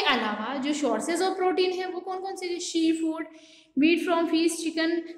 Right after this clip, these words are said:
तो ये सारे क्या Sources हो गए, यहाँ से आपको protein मिलता है। फिर benefit क्या देता है protein अपने को? ये क्या करता है?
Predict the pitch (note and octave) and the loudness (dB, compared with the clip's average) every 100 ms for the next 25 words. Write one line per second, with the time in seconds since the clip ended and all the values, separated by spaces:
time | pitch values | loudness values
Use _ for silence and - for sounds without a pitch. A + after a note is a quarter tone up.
0 | - F4+ F4 G#4+ G#4 G4 G4 G4+ G4+ G4 | -6 2 4 4 4 2 2 0 0 0
1 | G4 G4+ E4+ D4+ A#3 G#3+ G#3 G#3+ B3+ C#4 | 2 2 2 0 0 -2 -4 -4 -4 -2
2 | D4 C4+ F#4 A#4+ - - _ _ _ _ | -2 -2 -2 -4 -6 -20 _ _ _ _
3 | _ - F4 G4 G4+ F4+ C#4+ A3+ G3 - | _ -2 2 6 6 6 2 0 -4 -8
4 | - - - G#4 C#4+ B3+ A#3+ D#4+ G#4 G4 | -16 -20 0 2 4 4 4 6 4 6
5 | G4+ G4+ G4 F#4+ F4+ F4+ E4 E4 E4 E4 | 4 4 2 0 0 0 -2 -2 -4 -6
6 | E4+ E4+ A#4+ - - - _ _ _ _ | -6 -6 -8 -8 -18 -20 _ _ _ _
7 | _ _ _ _ _ _ _ _ _ _ | _ _ _ _ _ _ _ _ _ _
8 | _ _ _ _ _ _ _ _ - C4 | _ _ _ _ _ _ _ _ -6 0
9 | E4+ F#4+ F#4+ F#4+ F4+ F#4 | 4 4 4 2 -2 -4